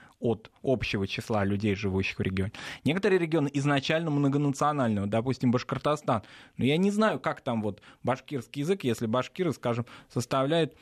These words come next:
ну, треть, условно говоря, населения, а остальные группы населения составляют русские, татары, да, крупные величины,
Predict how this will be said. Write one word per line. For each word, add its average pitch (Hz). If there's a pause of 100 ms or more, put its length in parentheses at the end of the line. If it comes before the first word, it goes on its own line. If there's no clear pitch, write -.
(360)
ну, 156
треть, 165
условно 113
говоря, 107
населения, 104
а 107
остальные 147 (480)
группы 123
населения 110
составляют 113
русские, 131
татары, 107
да, 113
крупные 117
величины, 98